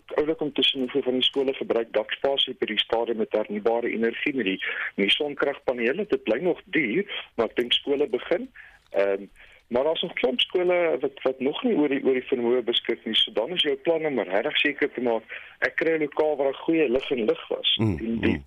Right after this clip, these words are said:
Speaker 1: oudjies wat dan geraak word is die, die ouens wat die tegnologie vraestelle geskryf het, eh, oor die rekenaars gebruik moes word, maar meeste van daardie skole het daai planne gemaak. Ehm, en daar's gewoonlik 'n tweede eksamendatum ook as daar 'n krisis sou wees. So ek,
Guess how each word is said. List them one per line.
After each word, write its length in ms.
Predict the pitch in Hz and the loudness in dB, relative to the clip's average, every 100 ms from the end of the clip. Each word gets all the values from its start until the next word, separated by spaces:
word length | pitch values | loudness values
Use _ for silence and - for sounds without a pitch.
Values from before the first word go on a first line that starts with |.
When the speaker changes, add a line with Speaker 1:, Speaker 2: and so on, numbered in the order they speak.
| _ | _
Speaker 1:
oudjies 300 | - 156 214 | -2 0 0
wat 100 | - | 0
dan 160 | 180 175 | 0 -2
geraak 400 | - 147 139 - | 0 0 0 0
word 180 | 165 170 | -2 0
is 140 | 156 | 0
die, 220 | 147 120 - - - - | 0 0 -4 -12 -12 -2
die 80 | 135 | 0
ouens 160 | 151 | 0
wat 80 | 175 160 | -2 0
die 80 | 160 | -2
tegnologie 420 | - 156 - 202 | 0 0 0 0
vraestelle 520 | - 147 139 147 127 | 0 0 0 0 -2
geskryf 500 | - 120 - 127 127 | -2 -2 0 0 0
het, 160 | 190 208 - - - - - | -4 -6 -10 -20 -20 -18 -2
eh, 160 | 92 110 113 | 0 2 2
oor 160 | 123 | 2
die 140 | 123 117 | 2 2
rekenaars 600 | 127 131 170 165 151 - | 0 -2 0 0 0 -2
gebruik 400 | 147 127 135 - | 0 0 0 0
moes 180 | 151 - | -2 0
word, 220 | 180 208 | 0 0
maar 100 | 143 | 0
meeste 360 | 123 196 - 196 | 2 2 2 -2
van 120 | 143 | 0
daardie 280 | 113 113 123 | 0 2 0
skole 320 | - 139 107 | 0 0 2
het 80 | 117 | 2
daai 160 | 131 | 0
planne 360 | 123 123 120 120 | 0 -2 0 -2
gemaak. 420 | - 107 104 85 - _ _ _ _ _ | -2 0 0 0 -6 _ _ _ _ _
Ehm, 300 | 101 101 104 | -2 0 0
en 120 | - | -2
daar's 220 | 113 123 - | 0 0 2
gewoonlik 300 | 135 165 170 | 0 0 -2
'n 100 | - | 0
tweede 260 | 160 170 | 0 2
eksamendatum 840 | 143 - 147 139 135 101 98 - 127 | 0 0 0 0 0 0 -2 -2 -2
ook 200 | 139 147 | 0 0
as 120 | 107 - | -2 0
daar 180 | 110 | 0
'n 80 | 113 | 0
krisis 420 | - 131 - 117 - | -2 -2 0 0 0
sou 120 | 98 | 2
wees. 200 | 92 - | 2 0
So 80 | |
ek, 120 | - | -2